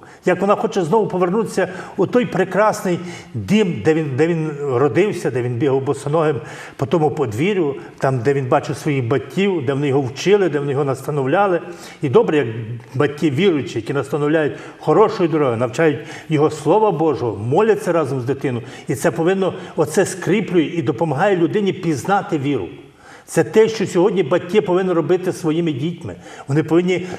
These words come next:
навчати їх Слова Божого. Але перше, людина повинна сама вчитися Слова Божого. Кожний день людина повинна читати Слово Боже, досліджувати його. Бо каже, дослідіть написання. Якщо ми не досліджуємо, якщо ми так не живемо,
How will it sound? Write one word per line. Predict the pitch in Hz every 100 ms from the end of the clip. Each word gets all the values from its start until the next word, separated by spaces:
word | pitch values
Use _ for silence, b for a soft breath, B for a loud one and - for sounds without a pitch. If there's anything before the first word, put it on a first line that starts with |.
| B -
навчати | 131 113 220 220
їх | 202 185
Слова | - 208 190
Божого. | 151 127 135
Але | 160 156
перше, | 117 185 240 - 123
людина | 120 139 156
повинна | 160 160 156
сама | 147 151 143 175 107 - -
вчитися | 165 120 190 -
Слова | - 165 139
Божого. | 131 156 95 85 B B B - 123 - 110 -
Кожний | 156 233 226 240
день | 170 107 - 117
людина | 127 147 139
повинна | 147 135
читати | 123 127 135 135 131
Слово | 107 131 104
Боже, | 95 92 82 - B B B
досліджувати | 117 139 131 185 175 180 139 120
його. | 101 92 B B -
Бо |
каже, | 175 160 156
дослідіть | 160 - 160 202 -
написання. | 240 233 240 - 98 87 - - b b b
Якщо | 143 - 214
ми | 202
не | 196
досліджуємо, | 180 - 226 196 170
якщо | 156 214
ми | 196
так | 196 160
не | 185
живемо, | 151 175 226